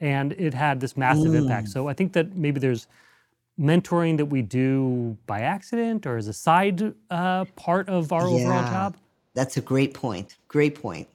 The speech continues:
Speaker 1: All right, last question, uh, Danny. Do you see a point where you ever retire? It feels like you just keep adding and wanting to do more and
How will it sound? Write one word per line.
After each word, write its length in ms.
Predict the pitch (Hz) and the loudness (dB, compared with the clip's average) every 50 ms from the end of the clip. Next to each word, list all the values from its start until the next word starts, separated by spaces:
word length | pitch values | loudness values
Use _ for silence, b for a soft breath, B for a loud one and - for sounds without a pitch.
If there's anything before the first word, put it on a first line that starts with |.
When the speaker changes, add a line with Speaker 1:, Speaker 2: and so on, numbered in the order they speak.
| - _ _ _ _ _ _ - | -20 _ _ _ _ _ _ 2
Speaker 1:
All 80 | 170 | 4
right, 120 | 160 139 - | 4 4 6
last 340 | 143 156 180 185 190 175 - | 6 8 8 8 6 4 4
question, 800 | - - 175 175 151 - - 180 175 170 165 165 170 180 185 190 | 6 6 6 6 6 4 4 6 6 8 6 6 4 2 0 -2
uh, 220 | - 175 160 151 147 | 0 2 2 2 2
Danny. 420 | 123 151 147 147 147 147 143 147 | 2 2 2 4 4 2 2 0
Do 140 | 160 151 139 - | -2 -4 -4 -4
you 60 | 202 | 0
see 120 | 196 - 320 | 4 6 6
a 40 | 311 | 6
point 260 | - - 269 262 226 | 6 6 6 6 4
where 120 | 233 233 | 4 4
you 260 | 226 208 175 185 208 | 4 4 4 4 4
ever 200 | 214 214 185 208 | 4 4 2 2
retire? 520 | 208 196 208 190 - - 185 196 214 214 214 | 0 0 -2 -2 -2 -2 0 0 0 0 0
It 60 | 190 | -2
feels 220 | - - 254 233 | -2 -2 0 0
like 160 | - 202 - 180 | 0 -2 -2 -2
you 40 | |
just 200 | 156 - 185 - | -2 -2 -4 -4
keep 260 | - - 180 143 - - - | -2 -2 -2 -2 -2 -4 0
adding 340 | - 190 196 196 185 190 185 | 4 6 6 6 6 6 6
and 140 | 170 160 160 | 6 6 4
wanting 200 | 160 160 165 160 | 4 4 4 4
to 40 | 139 | 4
do 120 | 143 139 | 4 4
more 360 | 139 151 185 185 185 175 170 160 | 4 6 6 6 6 6 6 4
and 160 | 143 131 | 2 0